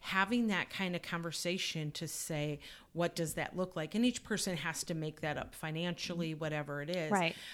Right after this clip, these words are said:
Speaker 1: But one example that I can give you is, um, a woman that I worked with, uh, in her bereavement. And again, I have to reiterate that I have their permission to share these
Speaker 2: Yeah.
Speaker 1: stories.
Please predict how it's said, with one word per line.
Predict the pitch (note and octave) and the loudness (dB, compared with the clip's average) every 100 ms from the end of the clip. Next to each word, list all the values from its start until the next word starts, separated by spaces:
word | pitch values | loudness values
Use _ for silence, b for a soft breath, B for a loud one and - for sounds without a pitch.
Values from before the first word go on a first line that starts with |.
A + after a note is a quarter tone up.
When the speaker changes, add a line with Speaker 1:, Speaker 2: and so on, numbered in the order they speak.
| B | B
Speaker 1:
But | - F#3+ | 2 4
one | G3 A3+ | 6 4
example | A3 E3+ F#3+ F3 F3 | 4 0 0 0 0
that | E3+ | 2
I | D#3 D3+ | 2 2
can | - E3 | 0 -2
give | D3+ G3 F3+ | 2 2 2
you | E3+ D#3 - - | 2 0 0 2
is, | E3 D#3+ D3 - | 4 4 0 -2
um, | D#3 D3+ D3 - b b b _ _ _ _ _ - | 2 4 2 -2 b b b _ _ _ _ _ -2
a | F#3+ | 2
woman | F3+ F#3+ F#3 F3 | 4 6 6 4
that | E3+ E3+ - | 4 2 2
I | E3+ | 0
worked | E3 F3 F3+ - | 2 0 0 -2
with, | F3 D#3+ D#3 - b b b _ | 0 2 0 -6 b b b _
uh, | F3 F3 D#3 D3 - - - - - - - | 0 2 2 -2 -6 -20 -20 -20 -20 -16 2
in | G#3+ F3+ | 4 4
her | D3+ F#3 | 2 2
bereavement. | F3 D#3+ E3 D#3 | 2 2 0 0
And | F#3 | 2
again, | G3 G3+ E3+ | 4 4 4
I | E3 | 2
have | D#3+ E3+ - | 2 0 0
to | E3+ | 0
reiterate | E3 D3+ D#3 D3+ | 0 2 0 0
that | - D#3 | 0 2
I | C#3+ | 2
have | C#3+ D3+ | 0 -4
their | C#3+ | -4
permission | C#3+ - D3+ C#3+ - C#3+ | -6 -4 -4 -2 -2 -4
to | C#3+ D3 | -4 -4
share | - D3 | -2 -2
these | C3+ A3 | -2 2
Speaker 2:
Yeah. | F3+ | 4
Speaker 1:
stories. | - A3+ E3 F3+ | 8 8 8 4